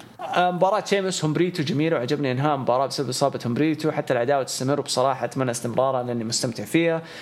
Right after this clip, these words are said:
شاتن بنجامين وسيدريك جميلة، والحمد لله ما انسحب عليهم. عجبني فوز شيلتون،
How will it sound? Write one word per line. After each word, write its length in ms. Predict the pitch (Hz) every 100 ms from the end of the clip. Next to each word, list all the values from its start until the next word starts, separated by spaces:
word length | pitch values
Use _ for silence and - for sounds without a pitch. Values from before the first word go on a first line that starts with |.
| -
شاتن 300 | 185 185 160
بنجامين 380 | 156 147 156 147
وسيدريك 560 | 123 151 143 143 139 135
جميلة، 300 | 135 156 147
والحمد 280 | 127 143
لله 180 | 131 139
ما 100 | 131
انسحب 340 | 135 135 127 117
عليهم. 260 | 135 147
عجبني 280 | 117 135 127
فوز 240 | 127 131
شيلتون، 440 | - 151 143 170